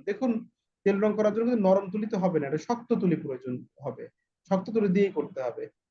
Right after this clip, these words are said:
কারণ আমরা সাধারণত দেখি যে শিল্পীরা যে সকল, আহ,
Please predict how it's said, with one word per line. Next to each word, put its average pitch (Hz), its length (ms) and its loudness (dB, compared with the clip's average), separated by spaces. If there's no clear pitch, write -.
কারণ 190 160 8
আমরা 190 240 6
সাধারণত 202 380 0
দেখি 190 340 -2
যে 185 300 2
শিল্পীরা 185 400 0
যে 180 100 -6
সকল, 185 260 -2
আহ, 160 220 2